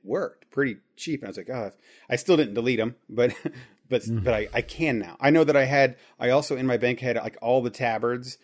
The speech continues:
Speaker 1: Um, I had
Speaker 2: Right,
Speaker 1: all of the,
Speaker 2: right.
Speaker 1: I had all the shirts, like the, the, um,
Speaker 2: Mm-hmm.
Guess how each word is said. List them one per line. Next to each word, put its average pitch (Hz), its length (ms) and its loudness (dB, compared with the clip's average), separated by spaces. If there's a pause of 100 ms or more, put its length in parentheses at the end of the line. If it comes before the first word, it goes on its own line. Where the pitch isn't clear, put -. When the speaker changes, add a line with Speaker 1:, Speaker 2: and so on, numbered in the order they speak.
(340)
Speaker 1:
Um, 107 340 -4
I 117 80 -6
had 120 160 0
Speaker 2:
Right, 98 80 -2
Speaker 1:
all 123 200 2
of 110 120 0
the, 113 80 -2 (240)
Speaker 2:
right. - 80 -20 (460)
Speaker 1:
I - 40 -6
had 123 80 -2
all 139 200 4
the 135 80 2
shirts, - 540 0
like 113 140 -2
the, 104 320 -2 (340)
the, 104 360 -4
um, 92 280 -10
Speaker 2:
Mm-hmm. 101 360 -8